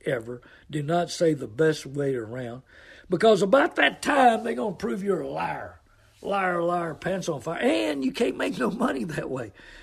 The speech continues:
because these indirect lending, these, uh,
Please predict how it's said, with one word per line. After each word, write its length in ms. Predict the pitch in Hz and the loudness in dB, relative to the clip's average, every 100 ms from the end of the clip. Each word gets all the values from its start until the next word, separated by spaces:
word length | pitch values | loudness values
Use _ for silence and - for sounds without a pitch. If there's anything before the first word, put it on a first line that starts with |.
| - | -14
because 300 | 175 208 160 | -4 -2 0
these 240 | 170 - - _ | -2 -4 -12 _
indirect 480 | 294 269 233 220 190 | 0 0 4 4 4
lending, 460 | 185 247 233 196 220 - - - - | 2 2 0 -4 -8 -18 -20 -20 -4
these, 320 | 196 180 147 | 0 0 2
uh, 340 | 175 156 160 | 2 2 -2